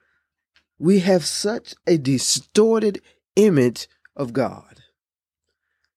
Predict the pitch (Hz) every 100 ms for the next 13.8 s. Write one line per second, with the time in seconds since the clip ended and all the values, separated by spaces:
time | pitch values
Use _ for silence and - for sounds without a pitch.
0 | _ _ _ _ _ _ _ _ _ _
1 | _ _ _ _ _ _ 151 170 156 -
2 | 131 160 226 220 190 185 - - _ _
3 | _ _ - 156 - - - 214 233 226
4 | 220 208 - _ _ _ _ 117 143 113
5 | 156 175 175 151 139 139 117 95 104 -
6 | _ _ _ _ _ _ _ _ _ _
7 | _ _ _ _ _ _ _ _ _ _
8 | _ - 180 175 151 151 143 - - 208
9 | 220 220 220 214 _ _ _ _ _ _
10 | _ _ _ _ _ - 123 151 170 170
11 | 170 160 156 117 95 - - - - -
12 | _ _ _ _ _ _ _ _ _ _
13 | _ _ _ - - _ - -